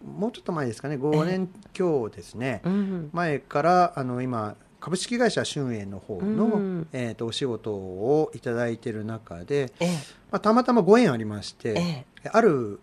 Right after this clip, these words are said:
Speaker 1: えー、作業所さんから、
Speaker 2: ええ。
Speaker 1: えーと、ちょっとお手伝いさせていただけないかっていう
Speaker 2: ええ。
Speaker 1: ところからの
Speaker 2: ええ。
Speaker 1: きっかけで、
Speaker 2: ええ。
Speaker 1: で、そこから、えーと、まあ、そういった、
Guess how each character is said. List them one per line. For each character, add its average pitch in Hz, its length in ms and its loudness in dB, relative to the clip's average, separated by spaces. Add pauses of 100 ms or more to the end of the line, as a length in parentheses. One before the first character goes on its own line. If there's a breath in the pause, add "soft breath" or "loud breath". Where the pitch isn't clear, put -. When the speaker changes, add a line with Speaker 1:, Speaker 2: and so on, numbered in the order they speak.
Speaker 1:
え 110 260 -6
ー、 - 20 -12
作 143 200 -2
業 160 180 2
所 175 100 -4
さ 127 160 -6
ん 92 100 -10
か 87 220 -16
ら、 110 320 -2
Speaker 2:
え 180 60 2
え。 180 260 0 (120)
Speaker 1:
え 110 160 -6
ー - 20 -14
と、 - 100 -18
ち - 120 -16
ょ - 20 -20
っ - 20 -20
と 113 120 -4
お 110 60 -4
手 233 140 2
伝 156 220 -4
い - 40 -14
さ - 140 -14
せ - 80 -14
て 135 60 -6
い 123 40 -8
た 156 120 -4
だ 151 80 -4
け 175 100 -10
な 175 140 -4
い 175 40 -6
か 180 140 -6
っ 190 60 -8 (460)
て 180 60 2
い 185 80 2
う - 40 2
Speaker 2:
え - 20 2
え。 - 40 0
Speaker 1:
と 220 100 2
こ 233 100 0
ろ 262 120 -2
か 240 140 -2
ら 247 160 0
の 240 160 0
Speaker 2:
え 240 40 2
え。 175 400 0
Speaker 1:
き 139 120 -12
っ - 60 -16
か - 220 -8
け 101 240 -10
で、 160 340 4
Speaker 2:
え 117 60 0
え。 175 440 2
Speaker 1:
で、 220 100 2
そ 220 120 0
こ 220 140 -8
か 233 140 2
ら、 233 280 6 (300 loud breath)
え 156 240 0
ー 139 60 -4 (140)
と、 135 400 4
ま 147 100 4
あ、 127 120 2 (180)
そ - 120 -6
う 143 40 2
い 139 40 -14
っ - 20 -18
た、 135 400 2